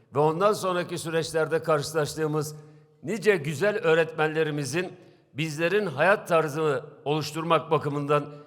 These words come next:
güzel rol modeller oluşturduğunu, hala onlardan ahirete göçenleri rahmetle, şükranla, minnetle andığımızı,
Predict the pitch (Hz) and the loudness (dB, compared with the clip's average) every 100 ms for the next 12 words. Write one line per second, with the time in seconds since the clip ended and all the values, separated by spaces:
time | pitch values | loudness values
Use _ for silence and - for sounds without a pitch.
0 | - - 147 135 190 208 202 - - - | -20 -8 -6 0 2 2 0 -12 -20 -20
1 | - 156 208 170 151 151 139 147 143 143 | 0 2 4 2 2 2 2 -2 -2 -6
2 | - 147 120 120 117 117 - - _ _ | -6 -6 -6 -6 -6 -10 -16 -20 _ _
3 | - 208 233 208 190 175 175 170 160 185 | 0 4 6 6 4 2 2 0 0 -2
4 | 165 156 156 156 160 185 151 151 151 151 | 2 2 4 0 0 -2 -2 0 0 2
5 | 151 165 143 139 165 170 160 160 160 - | 2 2 2 2 0 -2 4 4 4 -6
6 | - - - 147 147 180 190 175 151 147 | -16 -20 -6 -6 0 2 4 2 0 0
7 | 151 190 151 165 147 139 135 123 120 107 | 0 -2 0 0 0 0 -4 -4 -6 -8
8 | 131 | -10